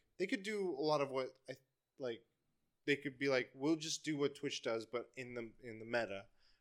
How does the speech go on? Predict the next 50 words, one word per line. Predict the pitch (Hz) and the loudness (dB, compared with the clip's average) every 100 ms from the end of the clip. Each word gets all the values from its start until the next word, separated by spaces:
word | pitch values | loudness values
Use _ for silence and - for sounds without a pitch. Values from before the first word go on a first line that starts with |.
| _ - | _ -10
They | 127 127 | -4 -4
could | 131 | -4
do | 120 131 | -6 -8
V | 127 127 | 0 4
R | 143 143 | 6 4
elements | 117 107 101 - | 2 0 -6 -8
that | 113 - | -10 -10
people | 117 110 | -10 -8
have | 110 | -6
never | 110 107 | -4 -4
seen. | 110 107 | -2 -2
Like, | 107 110 | -2 -2
imagine, | 123 131 123 120 123 - | 0 0 12 12 12 6
like, | 117 107 - | 0 -4 -6
what | 110 | 4
that | 113 113 | 4 4
could | 110 | -2
entail. | 101 95 92 87 - 104 | -6 -2 -2 -2 -6 -10
Like, | 95 | -8
that | 107 | -8
could | - | -6
be | 110 | -10
something | - 101 95 95 | -10 -10 -14 -18
new. | 90 92 _ _ _ _ _ _ 110 | -20 -20 _ _ _ _ _ _ -4
Um, | 101 95 92 95 _ _ _ _ - | -2 -4 -8 -16 _ _ _ _ -6
th-, | 120 127 - | -6 -6 -4
and | 127 123 | 0 0
they | 117 | 2
have | 123 110 | 2 0
money | 113 107 107 | 0 -2 -2
to | 101 | -6
back | 92 98 101 110 | -2 -2 -2 -10
into | 104 - 104 98 98 | -14 -14 -14 -14 -10
however | 101 98 98 | -10 -10 -12
that | 95 95 | -12 -12
ecosystem | 87 - 104 - - - 98 | -14 -14 -10 -10 -10 -14 -18
could | 95 | -20
be. | 110 _ _ _ _ _ - | -20 _ _ _ _ _ 4
I | 143 | 8
still | 185 - 190 | 8 6 4
think | - 151 - - _ _ _ _ _ _ _ _ _ _ _ _ _ _ _ _ _ _ | 4 0 0 -6 _ _ _ _ _ _ _ _ _ _ _ _ _ _ _ _ _ _
there's | 139 139 - | 2 2 2
potential | 135 - 143 135 143 | -4 0 0 0 -2
for, | 120 131 | -4 0
like, | 113 104 - | 0 0 -2
Apple | 110 - 107 | -4 -2 -6
to | |
get | 104 101 101 | -4 -6 -8
into | 92 | -14
all | 95 92 | -14 -14